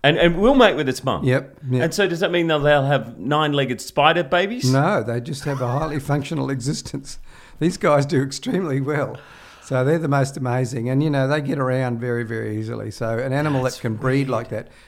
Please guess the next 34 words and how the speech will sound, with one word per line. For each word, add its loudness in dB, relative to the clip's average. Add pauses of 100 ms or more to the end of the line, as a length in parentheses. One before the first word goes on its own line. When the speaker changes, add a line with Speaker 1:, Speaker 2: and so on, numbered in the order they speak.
Speaker 2:
I -16
mean, 0
they're 2
in 0
Japan, 0
they're -4
te-, -6
tearing -2
off -8 (300)
from -2
Osaka -2
to -8
Jo-, -4
Tokyo -6
now. -6
They're -8
doing 2
Speaker 1:
Redbacks. 6
Speaker 2:
very -2 (100)
well. -6
Yeah, -2
yeah. -4 (120)
Speaker 1:
They've -14
Speaker 2:
Our -10
Speaker 1:
snuck 4
in 2
there. -2
Speaker 2:
redbacks, -14
yeah, -2
yeah. -2
Speaker 1:
So 4
did, -6
did -6
they, 0